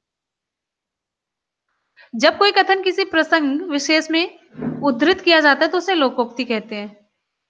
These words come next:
एक चीज और है, लोकोक्ति और मुहावरे में अंतर। लोकोक्ति में वाक्य पूर्ण होता है, लोकोक्ति में वाक्य पूर्ण होता है, जबकि मुहावरे में वाक्य पूर्ण नहीं होता। एक क्वेश्चन पूछा गया है,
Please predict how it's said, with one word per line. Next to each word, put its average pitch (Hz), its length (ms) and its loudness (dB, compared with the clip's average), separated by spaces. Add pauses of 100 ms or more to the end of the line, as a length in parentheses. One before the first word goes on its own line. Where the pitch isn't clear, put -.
(2750)
एक 370 140 0
चीज 403 220 2
और 359 180 6
है, 254 80 4
लोकोक्ति 392 680 4
और 403 160 4
मुहावरे 339 400 4
में 370 140 2
अंतर। 294 380 0 (480)
लोकोक्ति 381 600 2
में 415 200 0
वाक्य 311 460 2
पूर्ण 403 320 0
होता 247 260 -4
है, 208 160 -8
लोकोक्ति 359 640 0
में 330 200 0
वाक्य 294 420 2
पूर्ण 349 340 2
होता 330 260 4
है, 320 300 2
जबकि 339 340 -2
मुहावरे 294 480 2
में 330 140 -2
वाक्य 254 340 0
पूर्ण 302 320 -4
नहीं 277 280 -2
होता। 285 220 -4
एक 330 100 -8
क्वेश्चन 285 300 -6
पूछा 220 260 -12
गया 196 180 -16
है, 208 100 -20